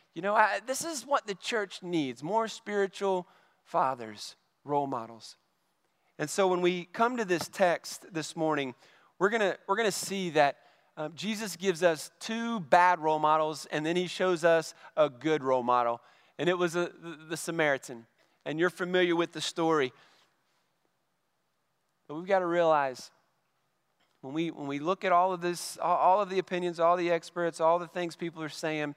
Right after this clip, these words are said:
at the end of the day, there's six point eight billion people in the world.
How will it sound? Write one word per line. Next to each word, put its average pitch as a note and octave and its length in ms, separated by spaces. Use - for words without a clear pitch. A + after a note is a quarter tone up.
at D3+ 140
the D#3 140
end F3+ 100
of F#3 80
the F#3 80
day, D#3+ 200
there's C#3+ 200
six - 340
point E3+ 360
eight D#3 220
billion D#3+ 280
people D3+ 320
in C#3 80
the C3+ 80
world. C3+ 320